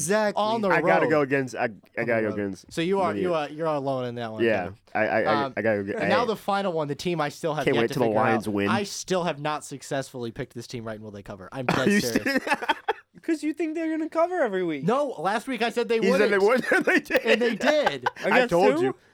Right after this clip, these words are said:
Speaker 2: The Colts.
Speaker 3: The Colts.
Speaker 4: Oh,
Speaker 3: You
Speaker 4: that's
Speaker 3: guys were like,
Speaker 4: right.
Speaker 3: you guys were looking at me all crazy for that. I'm
Speaker 2: Oh,
Speaker 3: like, "What do you
Speaker 2: goodness.
Speaker 3: mean?"
Speaker 2: No, Monique got that one, I think, too, 'cause I believe he got all of them last
Speaker 4: Yeah.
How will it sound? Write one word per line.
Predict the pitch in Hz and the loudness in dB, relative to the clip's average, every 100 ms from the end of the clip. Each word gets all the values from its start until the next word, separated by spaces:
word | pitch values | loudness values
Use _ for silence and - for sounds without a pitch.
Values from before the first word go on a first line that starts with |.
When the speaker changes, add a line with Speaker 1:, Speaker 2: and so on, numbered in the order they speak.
| _ - | _ -12
Speaker 2:
The | 175 | -6
Colts. | 202 180 120 - - | -2 -2 -4 -12 -10
Speaker 3:
The | 165 | 2
Colts. | 254 403 | 6 6
Speaker 4:
Oh, | 392 254 | 8 6
Speaker 3:
You | |
Speaker 4:
that's | 208 320 302 | 6 6 6
Speaker 3:
guys | |
were | 277 | 4
like, | 269 | 4
Speaker 4:
right. | 226 | 2
Speaker 3:
you | 214 | 2
guys | 285 | 0
were | 233 | 0
looking | 208 190 214 | -4 -2 0
at | 185 | 0
me | 233 | 4
all | 226 185 | 2 2
crazy | 170 170 294 151 | 2 2 2 0
for | 139 | 2
that. | 147 | 2
I'm | 170 | 2
Speaker 2:
Oh, | |
Speaker 3:
like, | 214 | 2
"What | 320 | 2
do | 381 | 0
you | |
Speaker 2:
goodness. | 381 415 427 | 2 4 4
Speaker 3:
mean?" | 285 | 2
Speaker 2:
No, | 160 | -2
Monique | 156 147 160 | -4 -4 -2
got | 139 123 | -4 -2
that | 113 | -6
one, | 113 | -8
I | 107 | -10
think, | 107 104 | -12 -14
too, | 110 | -12
'cause | 117 | -10
I | 110 | -8
believe | 120 127 | -8 -8
he | |
got | 107 101 | -8 -6
all | 107 | -6
of | 98 | -6
them | 95 | -12
last | 90 | -14
Speaker 4:
Yeah. | - | -14